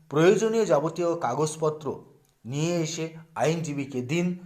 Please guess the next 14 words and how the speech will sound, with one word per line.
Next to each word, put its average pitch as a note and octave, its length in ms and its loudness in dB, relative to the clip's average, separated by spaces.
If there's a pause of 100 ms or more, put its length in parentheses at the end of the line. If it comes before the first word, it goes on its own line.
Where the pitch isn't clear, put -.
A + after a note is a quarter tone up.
(240)
নতুন E3+ 440 -2
করে D#3 220 0
জয়মাল্য C#3 440 2
বাগচি B2+ 380 -4
স্যারের A#2+ 520 -6
এজলাসে D3 440 0 (420)
মামলা A2 540 0 (180)
স-, - 300 -10
করুন। B2 400 0 (360)
দেখবেন C#3+ 480 -2 (240)
নিশ্চয় F#3 640 2
উনি C3+ 240 -6
মামলা A2 460 -6
শুনবেন G#2+ 540 -6